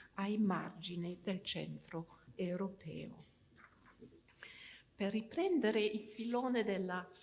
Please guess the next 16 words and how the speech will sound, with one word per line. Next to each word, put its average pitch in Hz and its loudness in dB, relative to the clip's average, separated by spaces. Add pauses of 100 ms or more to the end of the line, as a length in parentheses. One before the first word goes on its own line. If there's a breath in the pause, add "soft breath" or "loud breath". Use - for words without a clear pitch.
(100)
cos-, - -2
contestualizzazione, 202 0 (600 loud breath)
un 220 8
altro 240 4
punto 180 4
interessante 202 2
è 226 4
il 202 4
ruolo 208 6
che 190 -2
Dante 185 0
ha 196 0
nella 190 2
ripresa 233 0 (360 loud breath)
della 190 2
scrittura 226 0